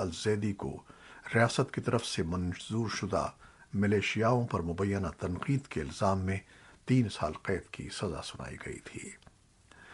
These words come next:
सिक्योरिटी ज़राए ने मुजाहिरीन को मुंतशिर करने के लिए फायरिंग की और मकामी हुकूमती ज़राए और एक तिब्बी ज़रिए के मुताबिक उससे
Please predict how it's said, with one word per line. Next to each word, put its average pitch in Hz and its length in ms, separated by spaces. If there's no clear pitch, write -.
सिक्योरिटी 156 440
ज़राए 143 300
ने 143 120
मुजाहिरीन 123 520
को 107 160
मुंतशिर 92 540
करने 101 240
के - 140
लिए 73 160
फायरिंग 101 440
की 104 200
और 101 120
मकामी 123 380
हुकूमती 110 460
ज़राए 104 400
और 107 180
एक 85 140
तिब्बी 107 240
ज़रिए 92 360
के - 120
मुताबिक - 520
उससे - 300